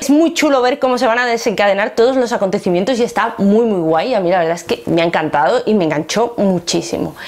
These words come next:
El siguiente libro que leí fue El Milman de Ana Barnes. También os he hablado un par de veces de esta novela.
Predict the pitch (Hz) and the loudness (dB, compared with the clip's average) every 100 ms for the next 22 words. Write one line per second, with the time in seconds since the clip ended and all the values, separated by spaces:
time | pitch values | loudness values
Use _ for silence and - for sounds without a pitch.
0 | - - 294 339 311 311 349 294 294 285 | -10 -2 0 0 0 0 0 0 0 0
1 | 254 214 208 240 - 226 226 214 - 220 | 0 0 0 -2 -2 0 2 0 0 2
2 | 220 220 208 185 269 311 220 202 190 175 | 2 2 2 0 0 0 0 -2 -2 0
3 | 175 269 - - 214 202 269 359 254 240 | 0 -2 -6 -4 -2 0 2 0 0 0
4 | 214 208 220 214 208 185 196 220 196 196 | 0 0 0 -2 0 0 0 -2 -2 -2
5 | 240 226 175 185 214 | -2 0 0 0 0